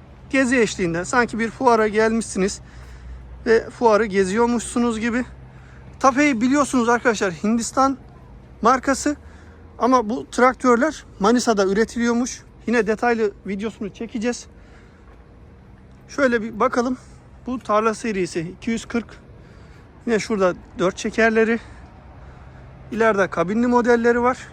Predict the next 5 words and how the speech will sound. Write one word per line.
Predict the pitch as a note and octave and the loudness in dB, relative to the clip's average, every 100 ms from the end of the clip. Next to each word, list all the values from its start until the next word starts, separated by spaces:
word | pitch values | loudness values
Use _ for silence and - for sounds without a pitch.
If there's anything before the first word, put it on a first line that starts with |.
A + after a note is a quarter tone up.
| - - - - - - - - | -20 -20 -20 -20 -20 -20 -20 -16
Bunlar | B3 G#3+ G3 | -8 -4 -2
da | E3+ | -2
zaten | D#3+ D#3+ E3 D#3 - - - | -2 -4 -6 -10 -12 -20 -6
tarla | E3 F#3+ G3+ | -4 -2 -2
serisi. | G#3 G#3 G3+ - | -2 -2 -4 -4